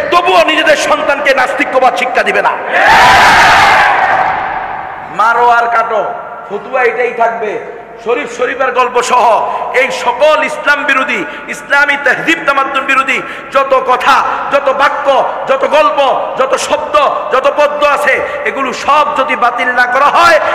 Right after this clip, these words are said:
হেফাজত ইসলাম সহ এই দেশের হকপন্থী ওলামায়ে কেরামের সাথে বসে যদি সঠিক কোরআন সুন্নাহ মুআফিক, কোরআন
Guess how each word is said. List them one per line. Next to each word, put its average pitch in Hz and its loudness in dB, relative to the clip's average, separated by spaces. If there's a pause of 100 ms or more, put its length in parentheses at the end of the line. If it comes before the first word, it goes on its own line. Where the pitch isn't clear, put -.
(160)
হেফাজত 262 -2
ইসলাম - -2
সহ 311 2 (180)
এই 262 2
দেশের 247 -2
হকপন্থী 285 -2
ওলামায়ে 262 2
কেরামের 247 2
সাথে 226 -2
বসে 311 2 (400)
যদি 269 0
সঠিক 311 0 (360)
কোরআন 269 4
সুন্নাহ 302 0 (260)
মুআফিক, 277 0 (280)
কোরআন 269 2